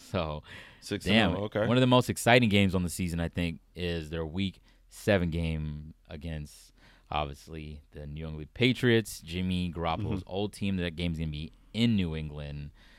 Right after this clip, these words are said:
Speaker 1: Is, it, is this a, um, Jimmy comes home? How do you, what do you think's gonna happen here?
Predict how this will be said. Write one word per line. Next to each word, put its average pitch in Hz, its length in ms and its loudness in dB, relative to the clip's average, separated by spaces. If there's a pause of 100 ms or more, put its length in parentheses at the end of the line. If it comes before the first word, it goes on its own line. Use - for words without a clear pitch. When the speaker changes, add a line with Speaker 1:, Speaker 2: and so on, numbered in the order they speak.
(520)
Speaker 1:
Is, 85 100 -8
it, 82 120 -6
is 78 80 -10
this 87 200 -6
a, 85 200 2
um, 73 440 -4 (460)
Jimmy 85 220 -4
comes 85 280 -2
home? 98 440 0 (880)
How 92 120 -14
do 82 60 -10
you, 80 100 -14
what 80 120 -12
do 80 40 -8
you 78 60 -10
think's 78 160 -8
gonna 76 100 -6
happen 73 260 -6
here? 71 200 -8